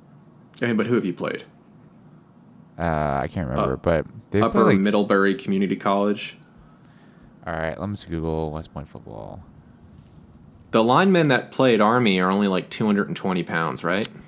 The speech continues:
Speaker 1: Hundred eighty, hundred eighty-five?
Speaker 2: No, they're, like, two, they're, like, normal size now. They're, like, I think have a li-, loosened, lessened, loosened up. They're four and oh right now.
Speaker 1: That's pretty good.
Speaker 2: They play
Speaker 1: Hey,
Speaker 2: Georgia
Speaker 1: we
Speaker 2: State, Western Kentucky,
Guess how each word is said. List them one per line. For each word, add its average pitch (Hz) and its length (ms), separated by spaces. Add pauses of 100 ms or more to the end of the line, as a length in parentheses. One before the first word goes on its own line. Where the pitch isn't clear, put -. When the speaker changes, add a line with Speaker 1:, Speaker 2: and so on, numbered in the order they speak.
(140)
Speaker 1:
Hundred 131 340
eighty, 123 320
hundred 120 300
eighty-five? 117 400
Speaker 2:
No, - 40
they're, 135 180
like, 113 100 (420)
two, 139 640
they're, 107 100
like, 139 160
normal 101 300
size 78 320
now. 80 180
They're, 87 140
like, 95 240
I - 40
think 135 180
have 110 100
a 85 100 (160)
li-, 80 240
loosened, 85 760 (320)
lessened, 92 540
loosened 92 380
up. 92 260 (680)
They're 165 100
four 214 200
and 190 100
oh 220 80
right 151 120
now. 85 300 (1040)
Speaker 1:
That's - 160
pretty 170 240
good. 185 320 (460)
Speaker 2:
They 107 80
play - 160
Speaker 1:
Hey, 110 60
Speaker 2:
Georgia 107 220
Speaker 1:
we 135 60
Speaker 2:
State, 110 480 (280)
Western 107 380
Kentucky, 101 840